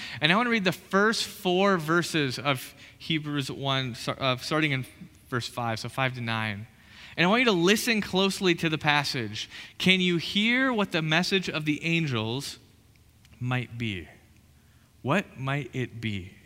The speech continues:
Now listen to this. It says,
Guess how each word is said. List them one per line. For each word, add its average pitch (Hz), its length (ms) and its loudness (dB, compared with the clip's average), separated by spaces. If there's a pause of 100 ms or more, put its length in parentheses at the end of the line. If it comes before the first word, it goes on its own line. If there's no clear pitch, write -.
(760)
Now 139 60 0
listen 165 380 2
to 123 60 -6
this. - 500 -6 (1080)
It 135 80 -6
says, 143 480 0